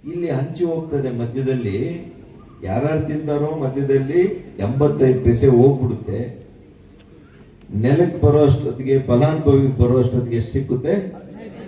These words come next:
ಹದಿನೈದು ಪೈಸೆ ಒಂದು ರೂಪಾಯಲ್ಲಿ ಸಿಕ್ಕುತ್ತೆ" ಅಂತ ನಾನು ಹೇಳಿದ್ದೆ.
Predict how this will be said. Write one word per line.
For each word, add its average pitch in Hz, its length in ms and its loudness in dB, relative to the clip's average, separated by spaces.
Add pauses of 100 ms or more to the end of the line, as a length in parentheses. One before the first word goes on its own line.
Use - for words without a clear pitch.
(540)
ಹದಿನೈದು 147 520 -6
ಪೈಸೆ 120 260 2
ಒಂದು 113 260 -2
ರೂಪಾಯಲ್ಲಿ 104 420 -2
ಸಿಕ್ಕುತ್ತೆ" 90 440 -14
ಅಂತ 85 200 -14
ನಾನು 135 460 -6
ಹೇಳಿದ್ದೆ. 127 580 -6